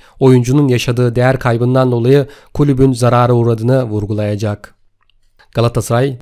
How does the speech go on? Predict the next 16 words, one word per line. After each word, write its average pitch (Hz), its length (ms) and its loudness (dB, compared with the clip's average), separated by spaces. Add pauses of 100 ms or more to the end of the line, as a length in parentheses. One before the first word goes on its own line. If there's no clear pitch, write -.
bu 160 120 2
problemin 120 460 2
çözülmesi 120 760 -2
adına 131 400 0
oyuncunun 120 600 0
Bruges'e 135 460 0
kiralanırken 120 720 -2
sözleşmede 123 720 -2
belirtilen 127 460 0
on 147 240 2
üç 143 200 -2
milyon 131 320 0
avroluk 131 460 0
satın - 260 -4
alma 135 220 0
opsiyonunun 131 500 -2